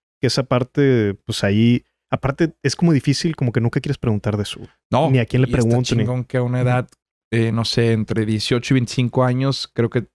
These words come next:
Speaker 2: que te llegue esa información, herramientas prácticas, eh, consejos prácticos de comunicación, sobre todo, y de asertividad, carnal, de cómo mostrar lo mejor que traemos en lugar de ir con ese manualito,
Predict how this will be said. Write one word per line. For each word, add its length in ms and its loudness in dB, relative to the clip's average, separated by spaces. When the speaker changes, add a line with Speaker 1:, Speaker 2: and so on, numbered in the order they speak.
Speaker 2:
que 80 0
te 160 0
llegue 220 2
esa 120 -2
información, 800 0
herramientas 500 2
prácticas, 800 -2
eh, 80 -4
consejos 500 -2
prácticos 380 0
de 100 0
comunicación, 800 0
sobre 220 0
todo, 180 0
y 60 4
de 80 4
asertividad, 640 2
carnal, 320 2
de 60 2
cómo 180 2
mostrar 400 0
lo 80 4
mejor 260 0
que 120 -2
traemos 440 2
en 60 4
lugar 240 4
de 120 4
ir 100 0
con 240 2
ese 160 0
manualito, 760 4